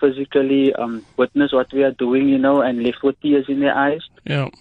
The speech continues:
Speaker 1: Because, uh, they, they literally interacting on grassroots level with the
Speaker 2: Yeah.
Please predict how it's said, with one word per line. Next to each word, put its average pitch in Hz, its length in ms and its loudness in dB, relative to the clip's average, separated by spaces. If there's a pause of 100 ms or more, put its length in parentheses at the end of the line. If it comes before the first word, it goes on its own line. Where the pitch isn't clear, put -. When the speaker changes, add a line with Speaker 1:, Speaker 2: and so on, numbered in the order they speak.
(140)
Speaker 1:
Because, 127 340 0
uh, 127 300 4
they, 127 260 2
they 131 380 2
literally 139 580 0
interacting 143 760 0
on 127 180 0
grassroots 123 580 0
level 123 380 2
with 120 140 0
the 131 100 2
Speaker 2:
Yeah. 143 100 -4